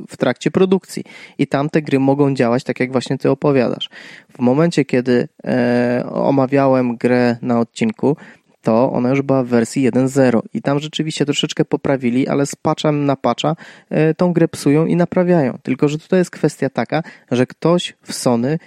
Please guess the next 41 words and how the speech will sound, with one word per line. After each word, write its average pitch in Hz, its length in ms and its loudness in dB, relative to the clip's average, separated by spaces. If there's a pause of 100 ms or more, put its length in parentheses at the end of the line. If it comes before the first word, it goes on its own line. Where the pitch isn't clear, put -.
(180)
powiedział: 139 540 0 (260)
„Dobra, 160 500 0 (200)
wydajmy 180 680 2
to”. - 240 -4 (300)
I 147 120 -4
ty 180 140 0
możesz 196 240 0
mieć 180 160 0
problem 160 420 0
do 185 160 0
Sony, 180 380 0
że 131 200 -2
dopuścili 151 520 -2
coś 139 200 -2
takiego 127 360 -2
do 135 120 0
sprzedaży. 160 540 -2 (340)
Twórcy 175 600 0 (420)
tą 156 220 0
grę 143 360 2
po 170 100 -2
prostu 160 480 0
robią, 151 400 0
jak - 240 -2
robią 160 340 2
i - 180 -8 (420)
tu 156 100 2
nie 170 140 4
możesz, 208 500 0
y, 143 180 2
wieszać 147 340 2
psów - 340 -2
na, 131 280 0
na 131 160 -2
Daisy 131 440 -2
za 139 140 -2
to, 131 120 -2
jak 117 200 0
działa 127 320 2
i 127 120 -4
wygląda, 117 520 0